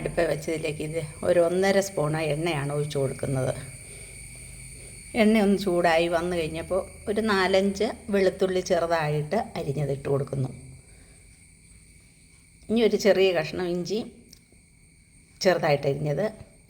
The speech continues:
ഒരു പച്ചമുളക്, ഇത്ര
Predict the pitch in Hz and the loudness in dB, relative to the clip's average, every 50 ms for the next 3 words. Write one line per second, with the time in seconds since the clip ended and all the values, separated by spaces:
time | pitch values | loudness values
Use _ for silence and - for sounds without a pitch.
0 | _ - 220 240 247 214 180 143 - - 160 151 151 147 135 135 147 - - - | _ 0 0 0 2 0 0 -2 -2 -2 -2 0 0 0 0 0 -2 -6 -8 -12
1 | - - - - - - - - _ - - - - - - - - - - _ | -18 -20 -20 -20 -20 -20 -20 -20 _ -20 -20 -20 -20 -20 -20 -20 -20 -20 -20 _
2 | - - - _ _ - - - - - - - - - - 214 | -20 -20 -20 _ _ -20 -20 -20 -20 -20 -20 -20 -8 0 4 6